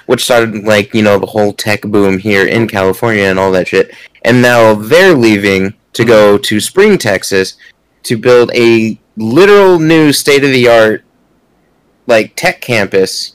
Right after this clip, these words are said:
Speaker 2: Mm-hmm.
Speaker 1: that's supposed to be done by twenty twenty-two.
Speaker 2: Now, you think
Speaker 1: You know,
Speaker 2: Tex-,
Speaker 1: so, like,
Speaker 2: you think Texas is gonna become the new hub of, like, Silicon Valley?
Speaker 1: Maybe. I mean, they've already have, like, a ton of s-, you know, like, video game studios. There's tons of video game
Speaker 2: Oh, yeah,
Speaker 1: studios
Speaker 2: yeah.
Speaker 1: over in Texas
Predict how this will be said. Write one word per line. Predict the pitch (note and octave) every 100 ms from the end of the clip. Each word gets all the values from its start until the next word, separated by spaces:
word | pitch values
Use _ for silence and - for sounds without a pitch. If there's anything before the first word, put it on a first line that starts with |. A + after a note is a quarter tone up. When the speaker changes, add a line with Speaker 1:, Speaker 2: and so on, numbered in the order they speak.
| _
Speaker 2:
Mm-hmm. | C3+ B2+ B2+ A#2+ _ _ _ _ _ _ _ _ _
Speaker 1:
that's | A2+ A#2+ -
supposed | B2+ A2+
to | A2
be | A2
done | G#2 G#2+ G#2 G2+
by | G2
twenty | - C3 B2
twenty-two. | A2 A2+ G2+ - C3 G2+ F#2+ - _ _ - - _
Speaker 2:
Now, | D3
you | D3+ C#3+
think | D#3 B2
Speaker 1:
You |
know, | A2
Speaker 2:
Tex-, | G#2
Speaker 1:
so, | B2 A2
like, | A2+ - _ _
Speaker 2:
you | D3
think | C3+ D3+
Texas | D#3 D3+
is | C#3+
gonna | C#3+
become | C#3 C#3
the | C3
new | C3 A#2+
hub | B2+ B2+ B2
of, | B2+ A#2
like, | A2+ A2 G#2+
Silicon | - B2 A#2 A#2+
Valley? | A2+ A#2 D3+ F#3+ _ _ _ _ _ _ _ _ _ _ _ _ _ _
Speaker 1:
Maybe. | B2 A2 B2+ E3 C#3 D3+ A#2+
I | G2
mean, | G#2+ G#2 F#2
they've | B2 C3 B2 - A#2
already | A#2+ B2+ A#2+
have, | A2+ A#2+ A2+
like, | A2 G2+ F#2+
a | G#2+
ton | - B2 B2
of |
s-, | G#2 - -
you | A2
know, | G#2 G2
like, | F#2
video | G#2 B2+ C#3
game | C3 B2+
studios. | B2 - B2+ A#2+ A2+
There's | D3+ -
tons | - D#3 C#3+
of | C3+
video | D3+ C#3
game | A#2 G#2+
Speaker 2:
Oh, |
yeah, |
Speaker 1:
studios | G#2+ G#2 G2+ G#2
Speaker 2:
yeah. | G#2+
Speaker 1:
over | G2
in | G2
Texas | F#2+ A2 - F#2 E2